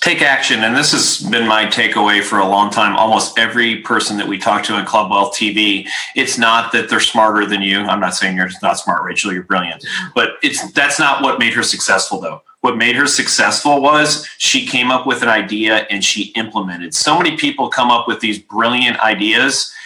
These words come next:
and then they see someone else do it six months later and go, "Oh, I had that idea." The thing that I would take away from Rachel is she came up with an idea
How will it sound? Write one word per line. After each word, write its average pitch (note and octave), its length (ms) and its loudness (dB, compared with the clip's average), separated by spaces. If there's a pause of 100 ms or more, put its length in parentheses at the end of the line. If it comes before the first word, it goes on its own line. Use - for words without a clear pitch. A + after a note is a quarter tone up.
(200)
and G#2+ 240 0
then A2+ 240 2
they G#2+ 160 2
see A#2 240 0
someone A2 320 2
else A2 220 2
do G#2 120 -2
it F#2+ 120 -2
six - 240 -2
months G2+ 200 -4
later G#2 180 -2
and F#2+ 80 -8
go, G2 120 -4
"Oh, - 160 0
I A2 80 2
had A2 260 -2
that F#2+ 140 2
idea." F2+ 400 -6 (380)
The A#2+ 80 0
thing B2+ 320 0
that A#2 100 4
I G#2+ 140 4
would G#2 140 -2
take G#2 260 -2
away G#2 100 2
from G2 180 -4
Rachel G2+ 340 0
is F#2+ 60 -2
she - 220 -2
came A2+ 240 0
up A2 120 0
with G#2+ 120 -4
an G#2 60 -2
idea A2 540 2